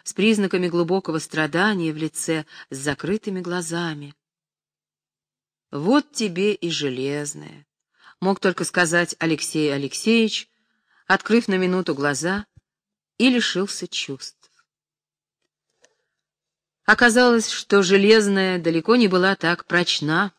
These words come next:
как предполагалось. В версте от Овинищ была река, через которую пролегал мост, не слишком прочный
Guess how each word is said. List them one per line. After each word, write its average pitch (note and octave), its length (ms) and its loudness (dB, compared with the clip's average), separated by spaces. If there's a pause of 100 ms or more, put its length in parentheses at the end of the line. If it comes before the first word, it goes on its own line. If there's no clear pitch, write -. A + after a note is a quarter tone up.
как - 200 -8
предполагалось. D#3+ 1000 -2 (840)
В F3 80 -2
версте G#3+ 720 2
от E3 220 -4
Овинищ E3+ 760 -2 (480)
была F#3+ 300 2
река, A3 560 0 (560)
через D#3+ 200 -4
которую F3+ 380 0
пролегал E3+ 540 2
мост, F#3 480 -2
не D#3+ 100 -4
слишком D#3 460 -4
прочный G3+ 580 0